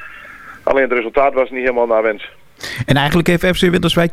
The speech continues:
Speaker 2: te weinig punten, toch, gehaald dit seizoen? Dat, dat, dat hoor ik ook weer uit jouw woorden die je nu zegt, maar dat lees ik ook heel vaak, eh, dat F C Winterswijk zichzelf altijd tekort doet,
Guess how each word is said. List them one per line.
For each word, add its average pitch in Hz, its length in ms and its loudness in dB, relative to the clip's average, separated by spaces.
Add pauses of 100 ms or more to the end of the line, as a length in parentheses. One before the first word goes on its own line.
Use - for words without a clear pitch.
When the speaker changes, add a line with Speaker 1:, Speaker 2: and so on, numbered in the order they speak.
Speaker 2:
te 190 120 2
weinig 180 300 0
punten, 123 320 2
toch, 139 180 0
gehaald 110 280 2
dit 101 140 0
seizoen? 90 360 0 (420)
Dat, - 240 -2
dat, 131 260 0
dat 127 220 0
hoor 135 280 4
ik 131 120 -2
ook 135 160 0
weer 131 220 2
uit 127 220 0
jouw 117 260 2
woorden 120 340 2
die 120 120 2
je 110 60 4
nu 127 140 4
zegt, 151 240 -2
maar 143 120 0
dat 131 160 0
lees 131 340 2
ik 131 140 0
ook - 420 -2
heel 131 280 2
vaak, 127 360 0
eh, 117 240 -2
dat 113 280 0
F - 60 -6
C - 40 -4
Winterswijk 127 480 2
zichzelf 135 320 2
altijd 139 260 0
tekort 139 260 0
doet, 92 240 -2